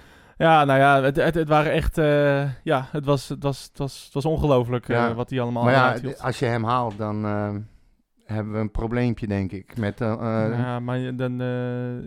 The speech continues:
Speaker 1: ik, ik, ik, ja, ik
Speaker 2: Die gaat
Speaker 1: ik
Speaker 2: nooit een seizoen tweede keeper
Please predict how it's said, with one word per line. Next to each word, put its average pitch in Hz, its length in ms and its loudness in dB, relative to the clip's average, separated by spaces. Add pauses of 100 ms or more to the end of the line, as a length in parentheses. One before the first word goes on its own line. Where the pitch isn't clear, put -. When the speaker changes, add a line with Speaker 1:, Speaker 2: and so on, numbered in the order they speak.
(120)
Speaker 1:
ik, 127 100 -14
ik, - 300 -10
ik, 135 200 -10 (180)
ja, 135 340 -2
ik - 160 -12 (340)
Speaker 2:
Die 110 140 -14
gaat 110 240 -4
Speaker 1:
ik 123 60 -4
Speaker 2:
nooit 120 240 0
een 147 120 -4
seizoen 123 340 -2
tweede 127 280 -4
keeper 123 300 -10